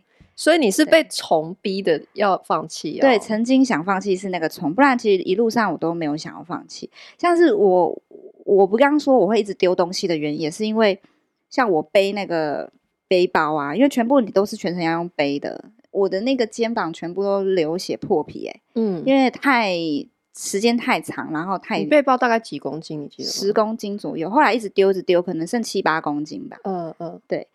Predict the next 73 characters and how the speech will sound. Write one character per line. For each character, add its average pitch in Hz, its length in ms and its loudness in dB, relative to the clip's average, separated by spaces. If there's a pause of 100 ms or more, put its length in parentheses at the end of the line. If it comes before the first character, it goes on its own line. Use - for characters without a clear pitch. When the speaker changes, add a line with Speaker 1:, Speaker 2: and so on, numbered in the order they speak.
(160)
Speaker 2:
但 302 100 2
是 359 80 6
还 254 160 2
是 262 140 0
很 175 240 -2
痛， - 420 -2
但 247 160 2
是 254 120 2
你 175 300 0
也 156 140 -8
不 180 140 -2
会 196 80 6
想 156 180 -4
放 160 160 -8
弃。 165 140 -10
但 220 140 0
是 - 20 4
我 175 160 0
觉 185 60 -2
得 196 120 0
虫 - 320 -8
这 170 100 0
一 165 120 -2
个 151 220 -4
真 160 180 -8
的 165 60 -8
是 - 320 -14
我 170 120 -14
没 160 200 -6
办 170 280 -8 (120)
法， 180 180 -20 (220)
太 269 120 -4
可 - 300 -12
怕 - 140 -10
了。 262 240 -12 (320)
Speaker 1:
可 233 120 -4
是 285 100 2
你 247 100 2
还 190 100 -2
是 233 100 -4
撑 226 240 -2
下 240 180 0
来 175 180 -2
了。 165 280 -4 (220)
Speaker 2:
对， 262 160 4
我 202 100 2
撑 220 240 -4
下 220 220 -6
来 180 80 -4
了。 - 60 0
Speaker 1:
你 240 40 4
还 254 60 4
是 339 200 2
咬 220 260 6
牙 185 440 4 (340)
上 311 220 2
天 302 220 4
堂 196 240 2
了。 180 380 2 (160)
Speaker 2:
哎， 254 200 4
上 359 200 2
天 370 120 0
堂 269 220 0
不 208 140 -2
是 269 140 -2
重 226 340 2
点 - 260 -6
啦。 427 100 4 (600)
<laughs> 466 720 -2
我 285 80 6
觉 339 160 4
得 381 140 6
这， 349 180 2